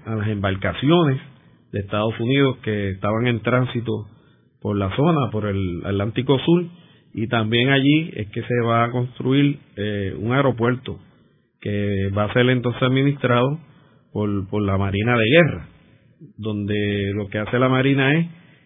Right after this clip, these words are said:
desocupa el aeropuerto pequeño que existía, eh, muy pequeño, porque se utilizaba más el agua que, que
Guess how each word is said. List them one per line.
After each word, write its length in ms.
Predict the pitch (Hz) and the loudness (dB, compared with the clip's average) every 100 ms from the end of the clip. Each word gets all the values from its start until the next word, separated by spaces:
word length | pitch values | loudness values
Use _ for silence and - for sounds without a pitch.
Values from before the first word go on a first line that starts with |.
| _ _ - | _ _ -8
desocupa 960 | 113 107 110 95 92 107 123 123 110 - - - | -4 -4 -4 -4 -2 0 2 2 0 -8 -20 -8
el 280 | 110 107 95 | -6 -6 -6
aeropuerto 800 | 110 107 98 120 123 151 143 139 | -4 -4 -2 -2 0 2 4 2
pequeño 460 | 135 - 131 139 139 | -2 2 2 2 0
que 80 | 139 | 0
existía, 680 | 143 127 - 143 123 113 127 - - | 0 -4 0 2 2 -2 -8 -16 -14
eh, 180 | 101 | -10
muy 160 | 95 120 | -6 -6
pequeño, 480 | 127 117 131 120 104 - _ _ _ - 175 - | -4 0 0 0 -6 -12 _ _ _ -20 -20 -12
porque 220 | 101 98 | -10 -8
se 100 | 95 | -6
utilizaba 480 | 107 101 98 113 120 | -4 -2 0 0 0
más 160 | 120 | 2
el 160 | 123 113 | 2 2
agua 320 | 117 120 113 | 2 0 0
que, 280 | 113 98 92 | 0 -4 -4
que 120 | 92 | -6